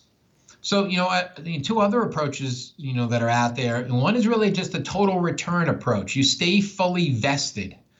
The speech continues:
You decide how much money that you wanna keep in the stock market and how much you want in bonds. And each month you pull out of that investment account what you, you know, what you need. So you're always in-, invested.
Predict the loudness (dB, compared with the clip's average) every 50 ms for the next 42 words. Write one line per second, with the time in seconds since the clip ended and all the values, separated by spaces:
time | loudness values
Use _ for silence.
0 | _ _ -8 -4 -4 -2 -2 -2 -2 0 0 2 2 2 0 0 0 -2 -2 -4
1 | -4 -6 -6 -4 -4 -2 -2 0 0 0 0 -2 -2 -2 -2 -2 0 0 2 2
2 | 2 0 -2 -2 -2 -2 0 0 0 0 0 0 0 0 0 0 0 0 0 0
3 | 0 0 -2 -2 -2 -2 -2 0 -2 -2 -4 -2 -2 0 2 2 2 2 2 0
4 | 0 -2 0 2 2 2 2 2 2 2 2 2 2 2 2 2 2 0 -4 -10
5 | _ _ -20 -20 -12 -4 0 2 2 2 2 0 0 2 2 2 4 2 0 -2
6 | -4 -2 -2 -2 -2 -2 -4 0 2 2 4 4 4 2 2 2 0 0 0 0
7 | 0 -2 -4 -6 -2 -2 0 0 -2 -4 -6 -8 -6 -6 -6 -6 -8 -8 -6 -4
8 | -4 -4 -4 -4 -2 -2 -2 0 0 -2 -2 -2 -2 -4 -4 -2 0 2 0 0
9 | 0 0 0 0 2 2 2 2 2 0 -2 -4 -12 _ _ _ -20 -20 -20 -20
10 | -20 -20 -20 _ _ -6 0 2 2 2 2 0 0 0 2 2 2 2 2 2
11 | 2 2 2 2 2 2 2 2 2 2 2 2 2 2 0 -2 -8 -10 -12 -14
12 | -14